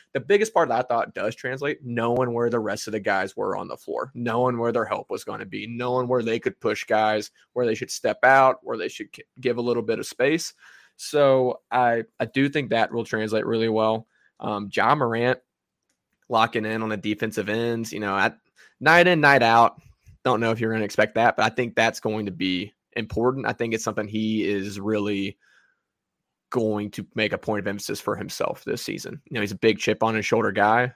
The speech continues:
and one of the biggest knocks on him is he can't defend. Ja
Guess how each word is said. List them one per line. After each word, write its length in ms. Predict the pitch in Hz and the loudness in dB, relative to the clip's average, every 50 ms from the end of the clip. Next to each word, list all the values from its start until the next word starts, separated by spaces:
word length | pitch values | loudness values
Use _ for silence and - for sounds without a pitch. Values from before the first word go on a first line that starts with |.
| - | -10
and 320 | - 120 101 95 95 104 101 _ | -8 -6 -6 -6 -6 -10 -10 _
one 160 | 107 104 104 | -8 -6 -6
of 60 | 98 | -8
the 40 | 95 _ | -6 _
biggest 300 | 98 98 98 101 - - | -4 -2 -2 -4 -4 -4
knocks 280 | 101 - 107 - - | -4 -4 -4 -4 -4
on 120 | 107 107 107 | -6 -4 -4
him 120 | 98 101 | -6 -6
is 100 | 104 - | -8 -8
he 80 | - 98 | -10 -8
can't 220 | - 101 95 90 | -6 -6 -6 -6
defend. 440 | - 101 - 98 104 117 123 127 127 - _ _ - 64 - _ _ _ _ _ _ _ _ _ _ _ _ _ _ _ _ _ _ - | -8 -8 -4 -4 -2 -2 -2 -4 -6 -12 _ _ -20 -20 -20 _ _ _ _ _ _ _ _ _ _ _ _ _ _ _ _ _ _ -2
Ja 440 | - 78 90 90 95 98 101 110 | 0 0 2 2 0 0 -2 -4